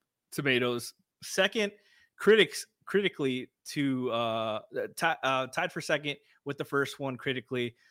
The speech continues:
Scream Two is the highest critically, uh, by, like, two points.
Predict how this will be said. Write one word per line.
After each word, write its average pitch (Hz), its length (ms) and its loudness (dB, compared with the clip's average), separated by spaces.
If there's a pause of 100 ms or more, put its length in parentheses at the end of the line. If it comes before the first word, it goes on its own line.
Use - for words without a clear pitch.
Scream 160 260 0
Two 165 180 4
is 139 100 2
the 123 100 -2
highest 120 380 -2
critically, 107 560 -6 (400)
uh, 117 160 2
by, 107 200 0
like, 107 160 0
two 139 140 -2
points. 107 440 -8